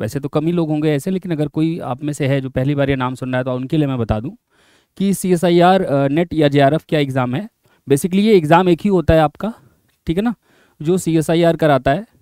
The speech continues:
सीएसआईआर with, अ, एनटीए, है ना, एनटीए, सीएसआईआर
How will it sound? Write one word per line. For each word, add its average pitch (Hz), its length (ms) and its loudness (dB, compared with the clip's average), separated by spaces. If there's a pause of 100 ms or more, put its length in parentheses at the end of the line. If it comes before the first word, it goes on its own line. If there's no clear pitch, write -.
(460)
सीएसआईआर 151 640 0 (560)
with, 143 260 0
अ, 135 460 2 (2500)
एनटीए, 151 480 0 (160)
है 170 60 -6
ना, 202 180 -6 (760)
एनटीए, 147 500 -2 (1700)
सीएसआईआर 135 720 -2